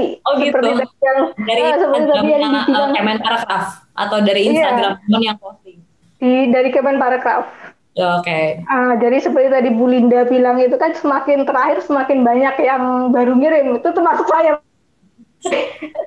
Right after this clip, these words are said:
Speaker 2: Termasuk saya gitu, karena baru, baru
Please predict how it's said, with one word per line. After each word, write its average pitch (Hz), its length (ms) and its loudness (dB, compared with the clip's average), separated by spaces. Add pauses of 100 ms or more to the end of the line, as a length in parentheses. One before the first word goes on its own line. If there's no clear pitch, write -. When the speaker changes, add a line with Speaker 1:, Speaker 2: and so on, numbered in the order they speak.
(680)
Speaker 2:
Termasuk 285 340 0
saya 311 200 2 (100)
gitu, 269 160 0
karena 294 260 0
baru, 269 420 0
baru 262 360 -2